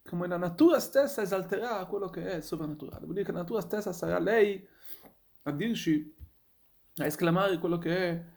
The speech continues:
il, il miracolo, quello che è la, la, più che miracolo, quello che è la vera, eh, esistenza divina, non solamente in modo,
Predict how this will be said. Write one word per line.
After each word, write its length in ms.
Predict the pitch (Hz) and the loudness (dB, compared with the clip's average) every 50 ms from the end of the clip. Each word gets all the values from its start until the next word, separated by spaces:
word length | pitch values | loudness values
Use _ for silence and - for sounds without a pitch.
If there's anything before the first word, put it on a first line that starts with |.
| _ - - - - - | _ -20 -20 -20 -20 -6
il, 200 | - 156 156 151 | 0 2 4 4
il 160 | 151 139 135 | 4 4 4
miracolo, 460 | 147 156 160 190 190 170 170 - 139 | 2 2 4 4 2 2 0 -2 -4
quello 160 | 151 151 151 156 | -4 -4 -4 -4
che 160 | 170 170 180 | -2 -2 -2
è 60 | 170 | 0
la, 200 | - 151 131 - - | -2 -2 -4 -6 -8
la, 320 | - 117 120 - 78 - 110 - - - | -12 -12 -12 -12 -12 -12 -14 -14 -12 -12
più 80 | - | -10
che 100 | 143 - | -8 -6
miracolo, 360 | - 165 180 185 170 170 156 - | -4 -2 0 0 0 0 -2 -4
quello 160 | - 143 139 | -6 -8 -6
che 220 | 175 170 185 196 185 | -2 0 0 0 0
è 160 | 160 - - - - - _ _ _ _ _ | -2 -6 -12 -20 -20 -20 _ _ _ _ _
la 140 | - - 139 | -10 -8 -2
vera, 580 | 131 151 233 254 214 190 180 156 - - - _ | 0 2 2 4 2 0 0 -2 -6 -10 -10 _
eh, 320 | - 160 151 143 143 123 | -2 -2 0 0 -2 -4
esistenza 440 | 139 139 151 147 151 180 170 165 151 | -2 -2 -2 0 0 0 -2 -2 -2
divina, 500 | 139 139 147 180 165 151 143 135 - - - - - _ _ _ _ _ _ | -4 -2 -2 -2 -2 -2 -2 -4 -8 -12 -18 -20 -20 _ _ _ _ _ _
non 240 | _ - 220 285 302 | _ 0 4 4 4
solamente 420 | - 233 208 190 202 202 180 170 175 | 4 4 0 0 -4 -4 -4 -4 -4
in 60 | 170 | -2
modo, 720 | 175 185 190 185 170 175 170 165 156 - - - - - | -2 0 0 2 2 0 0 0 -2 -4 -8 -14 -18 -20